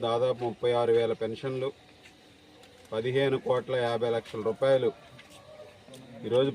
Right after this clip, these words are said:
ప్రతి ఇంటికి వెళ్ళి అందించడం జరుగుతుంది. సెప్టెంబర్ నెలకు సంబంధించి ఒకటో తేదీ ఆదివారం వస్తే, ఒకరోజు ముందుగానే శనివారమే పెన్షన్ని పంపిణీ చేసినటువంటి ఘనత కూటమి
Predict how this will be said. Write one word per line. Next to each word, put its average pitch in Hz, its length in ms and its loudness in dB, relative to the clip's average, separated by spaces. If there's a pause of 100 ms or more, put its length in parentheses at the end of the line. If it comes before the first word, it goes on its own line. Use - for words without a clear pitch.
ప్రతి 123 280 0 (120)
ఇంటికి 131 320 -4
వెళ్ళి 123 220 -2
అందించడం 117 460 0
జరుగుతుంది. 92 400 -6 (1700)
సెప్టెంబర్ 147 560 2
నెలకు 135 300 2
సంబంధించి 131 540 -2
ఒకటో 117 220 0 (120)
తేదీ 127 220 0 (120)
ఆదివారం 123 460 0
వస్తే, 131 240 -4 (920)
ఒకరోజు 131 480 4
ముందుగానే 135 480 2 (100)
శనివారమే 127 600 2 (1300)
పెన్షన్ని 135 640 2 (520)
పంపిణీ 117 320 0 (100)
చేసినటువంటి 120 680 -2
ఘనత 123 220 -2 (680)
కూటమి 131 340 4